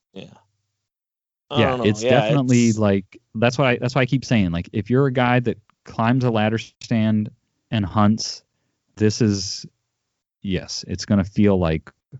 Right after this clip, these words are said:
Speaker 2: "What the hell am I doing up here, hanging from this rope, swinging around?" Like, it takes some practice. I should have,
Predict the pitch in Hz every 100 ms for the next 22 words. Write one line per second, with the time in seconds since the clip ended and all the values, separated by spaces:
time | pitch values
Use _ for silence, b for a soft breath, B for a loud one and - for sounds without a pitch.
0 | _ _ _ - 107 117 78 73 - 87
1 | 95 98 90 92 87 85 85 80 82 -
2 | 87 82 78 82 82 101 107 107 104 104
3 | 104 - 82 82 82 - - b b b
4 | - - - 82 101 120 120 104 87 87
5 | 87 - 85 85 85 82 87 80 73 _
6 | _ _ _ _ _ _ _ _ _ _
7 | _ 95 92 _ _ - 107 110 - -
8 | 101 90 85 - _ _ _ _ _ 107
9 | 78 - - - - - b b b b
10 | b _ _ _ - 113 143 - 120